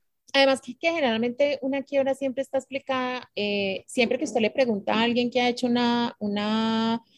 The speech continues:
un análisis, siempre es por conservar trabajos, porque la gente no se quede sin su sustento,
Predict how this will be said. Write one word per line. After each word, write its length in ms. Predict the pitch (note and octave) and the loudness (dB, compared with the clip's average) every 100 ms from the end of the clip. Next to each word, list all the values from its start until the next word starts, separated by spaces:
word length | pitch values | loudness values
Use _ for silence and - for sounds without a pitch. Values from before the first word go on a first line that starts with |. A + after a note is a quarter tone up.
| _ | _
un 140 | G#3+ G#3+ | 0 2
análisis, 680 | G#3+ A#3 A#3 A3+ A#3 A3+ - | 4 4 4 2 0 -2 -8
siempre 560 | - G#3+ - G#3 G#3+ | -2 -2 0 -2 0
es 100 | A3 | 0
por 220 | - A#3+ A#3+ | -2 -4 0
conservar 540 | A3 G#3+ G3+ F#3 F3+ | -2 0 0 0 -2
trabajos, 1000 | G3 G3 G#3+ G#3+ G#3+ A3 G#3+ G#3+ G#3+ - - - _ | -2 0 2 2 0 0 0 0 -2 -10 -20 -20 _
porque 240 | A3 G#3+ G#3 | -2 0 0
la 100 | G3 | 0
gente 280 | G3+ G3+ | 0 0
no 100 | G3+ | 0
se 200 | G#3 A3 | 0 -4
quede 600 | - G#3+ G#3 G#3 G#3 G3+ | 0 2 4 4 2 0
sin 240 | - G#3+ G3+ | -4 -6 -6
su 140 | G3 | -8
sustento, 1400 | F#3 F#3 - A3 G#3+ G#3 G3+ _ - G#3+ G#3 G#3 G3+ | -14 -14 -4 0 2 0 -4 _ -6 0 2 2 -2